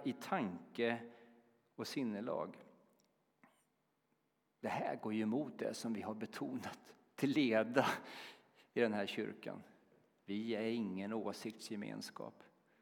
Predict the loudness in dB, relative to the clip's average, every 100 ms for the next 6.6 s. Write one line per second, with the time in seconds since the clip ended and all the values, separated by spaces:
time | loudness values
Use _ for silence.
0 | _ _ _ _ _ -4 0 2 2 2
1 | 2 2 0 0 -6 -8 -10 -6 -2 0
2 | 0 -2 -6 -12 -16 -20 -20 -12 -8 -8
3 | -8 -14 -18 -20 _ _ _ _ _ _
4 | _ _ _ _ _ _ _ _ _ _
5 | _ _ _ _ _ -2 0 -2 -6 -4
6 | -4 -4 -12 -14 -16 -18